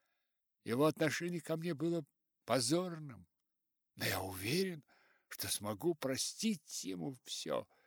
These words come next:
И никогда не прошу, если он не оправдает надежд своего отца и опозорит память о нём. Интерес Элизабет к этой теме возрос ещё больше.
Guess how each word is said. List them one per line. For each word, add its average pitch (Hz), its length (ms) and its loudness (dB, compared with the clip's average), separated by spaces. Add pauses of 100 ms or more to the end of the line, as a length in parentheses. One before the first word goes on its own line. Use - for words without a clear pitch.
(920)
И 123 120 0
никогда 139 420 2
не 143 140 -2
прошу, 131 540 -4
если 131 520 -2 (800)
он 113 220 -6
не 120 100 -2
оправдает 120 640 -2
надежд 123 440 -4
своего 101 360 -4
отца 123 560 -2
и 123 300 -8 (140)
опозорит 110 920 0 (420)
память 110 480 -6
о 90 80 -10
нём. 82 180 -14 (2000)
Интерес 160 1080 6
Элизабет 165 880 0
к - 160 -12
этой 165 320 -4
теме 185 500 -4
возрос 139 500 -2
ещё 151 640 4
больше. 214 800 -6